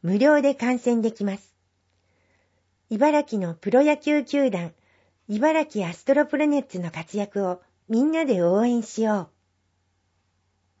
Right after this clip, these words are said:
試合日程、五月二十八日金曜日、午後五時プレーボール、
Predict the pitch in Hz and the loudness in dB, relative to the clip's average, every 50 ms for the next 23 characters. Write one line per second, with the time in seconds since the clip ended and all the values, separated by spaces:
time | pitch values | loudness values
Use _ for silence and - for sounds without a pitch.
0 | _ _ _ _ _ _ _ - - 220 247 277 294 302 302 294 294 302 294 294 | _ _ _ _ _ _ _ -10 -4 0 2 2 4 2 2 2 2 0 0 -2
1 | - _ - 175 160 151 143 147 - _ _ _ _ _ _ _ _ _ _ _ | -6 _ -8 -8 -6 -8 -10 -14 -20 _ _ _ _ _ _ _ _ _ _ _
2 | _ - 254 285 311 302 277 - - - 180 185 226 269 269 254 262 226 196 160 | _ 0 2 2 2 2 0 -2 -4 -6 -4 -2 -2 -2 -2 -2 -2 -2 -4 -6
3 | 165 - - 226 220 220 220 - - - - - 233 240 262 269 269 254 240 202 | -8 -6 -4 -4 -4 -4 -4 -8 -16 -10 -4 0 0 2 2 4 2 2 2 0
4 | 143 147 147 - _ _ _ _ _ _ _ - 285 277 247 233 190 185 262 285 | -2 -6 -12 -16 _ _ _ _ _ _ _ 0 2 2 2 2 4 2 0 0
5 | 214 202 160 - - - 180 214 254 269 247 226 233 226 220 208 165 143 - | 0 -4 -10 -10 -8 -2 2 4 4 4 4 2 0 0 0 -2 -2 -6 -10